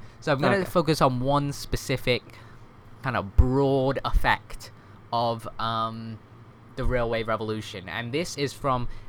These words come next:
Speaker 1: uh, a fantastic article. I really, I genuinely recommend that the listeners read the article. It's
Speaker 2: Mm-hmm.
Speaker 1: about, uh, railroad space-time. Um,
Speaker 2: That
Speaker 1: which
Speaker 2: sounds
Speaker 1: sa-,
Speaker 2: very
Speaker 1: which, which, it,
Speaker 2: futuristic.
Speaker 1: it sounds like, it sounds futuristic. It's actually not futuristic, but
Speaker 2: Oh.
Speaker 1: it's a very interesting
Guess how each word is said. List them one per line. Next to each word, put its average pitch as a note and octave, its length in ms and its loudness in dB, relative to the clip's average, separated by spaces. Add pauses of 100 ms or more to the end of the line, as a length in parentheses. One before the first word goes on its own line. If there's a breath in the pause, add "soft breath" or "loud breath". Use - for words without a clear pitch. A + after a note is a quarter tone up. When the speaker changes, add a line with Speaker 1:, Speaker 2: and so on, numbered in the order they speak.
(140)
Speaker 1:
uh, A#2 240 0
a A2+ 80 -4
fantastic B2+ 720 0
article. A2+ 520 -4
I B2 80 0
really, C3+ 400 2
I G#2+ 60 2
genuinely C3 500 0
recommend G#2 520 -4
that G#2 140 -6
the A2+ 80 -10
listeners G#2 640 -8
read A2+ 200 -6
the G2 60 -4
article. G#2 460 -6 (280 loud breath)
It's A2+ 220 -4
Speaker 2:
Mm-hmm. - 20 -2
Speaker 1:
about, A#2+ 320 4 (280)
uh, A2+ 240 0
railroad B2+ 680 0
space-time. - 840 -4 (540 loud breath)
Um, G2+ 500 -8
Speaker 2:
That A2+ 220 2
Speaker 1:
which A#2 80 -2
Speaker 2:
sounds A2 140 0
Speaker 1:
sa-, - 40 -4
Speaker 2:
very G#2 140 2
Speaker 1:
which, G2 140 -2
which, - 60 -14
it, G2 120 -2
Speaker 2:
futuristic. G#2+ 500 -6
Speaker 1:
it G#2+ 80 -8
sounds C3+ 320 -4
like, G#2+ 240 -4
it A#2+ 80 -8
sounds C3 220 -4
futuristic. - 440 -12
It's C#3 100 -4
actually C3 200 0
not A2 240 -4
futuristic, B2 540 -10
but A#2 160 0
Speaker 2:
Oh. B2 100 8
Speaker 1:
it's G2 100 2
a B2+ 60 0
very C#3+ 380 0
interesting B2+ 760 -4